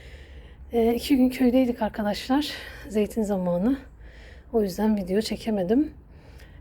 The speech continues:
Ee, daha önce çekmiş olduğum, hmm, birkaç video vardı, çekemediğim zamanlar onları yükledim. Ee, güzel yorumlarınız için de ayrıca teşekkür ederim arkadaşlar.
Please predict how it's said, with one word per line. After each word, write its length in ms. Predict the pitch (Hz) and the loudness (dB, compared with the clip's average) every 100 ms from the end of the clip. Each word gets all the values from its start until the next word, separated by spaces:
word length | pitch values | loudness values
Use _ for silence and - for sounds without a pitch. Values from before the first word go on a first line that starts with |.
| - | -4
Ee, 260 | 214 208 208 | 0 2 2
daha 160 | 220 | 4
önce 400 | 220 180 226 240 | 2 2 0 0
çekmiş 480 | - 226 - - - | -2 -8 -8 -8 2
olduğum, 420 | 233 185 196 240 240 - | 4 4 0 0 -2 -10
hmm, 380 | 226 196 190 185 | -6 -2 -2 -4
birkaç 360 | 202 226 214 - | 0 0 0 -4
video 300 | 190 185 180 | -4 -2 0
vardı, 300 | 180 180 233 | 0 -2 -4
çekemediğim 580 | - 208 214 190 180 180 | -10 -2 0 0 -2 -2
zamanlar 400 | 226 185 190 311 | -2 -2 -2 0
onları 340 | 247 202 190 | 2 2 0
yükledim. 460 | 208 - 185 240 302 - - - - - - - - - - - | -4 -4 0 0 0 -14 -20 -20 -18 -18 -20 -20 -20 -18 -18 2
Ee, 180 | 240 233 | 6 6
güzel 340 | 226 226 269 | 6 4 6
yorumlarınız 580 | 247 240 240 233 247 226 | 6 4 4 4 4 0
için 220 | - 214 | -4 -2
de 40 | 226 | 0
ayrıca 260 | 220 196 | 0 0
teşekkür 440 | 220 226 - 220 233 | -2 -4 -6 -4 0
ederim 280 | 202 190 190 | 0 2 0
arkadaşlar. 720 | 190 202 190 - 262 269 | 0 0 0 0 0 0